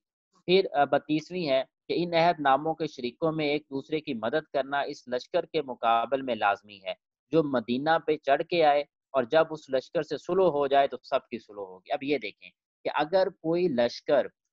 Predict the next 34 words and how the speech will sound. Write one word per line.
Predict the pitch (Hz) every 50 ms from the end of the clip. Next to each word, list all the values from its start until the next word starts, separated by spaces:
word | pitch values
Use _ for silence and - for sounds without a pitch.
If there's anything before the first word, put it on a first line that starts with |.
| _ _ _ - 143
कोई | 143 135 117
बैरूनी | 117 131 131 131 139 147 151 165 175 165
लश्कर | 127 120 120 - - - 147 143 131
मदीना | 117 113 110 - 117 120 135 156 180 180
पे | 175 165 135
हमला | 131 123 123 131 131 127
आवर | 120 120 117 117 110
होता | 104 101 - 113 113 110
है | 104 101 104 117 127 _ _ _ _ _ _ -
तो | 139
सारे | - - 143 131 131 139 147 165 165 135
मिल | 113 110 139 165 170
के | - 185 175 160
मदीना | 139 127 120 127 120 139 147 147
का | - 147 131
दिफा | 117 110 - - 123 131 131
करेंगे, | - 120 113 120 120 120 123 131 143 151 _ _ _ _ - 113
लेकिन | 127 131 - 170 160 160
अगर | 160 151 160 156
उस | 156 - - -
लश्कर | 120 123 - - _ - 180 165
से | - - - 165 151 _ _ _ _
सुलह | _ - 180 202 220 214 180
हो | 160 160 151
जाती | 147 139 135 - - 160 160
है | 165
तो | - 147 131
वो | 147 165 160
सुलह | - - 147 147 151 147
जो | 131 135
है | 139
ना | 139 143
वो | 135 120
सब | - - 170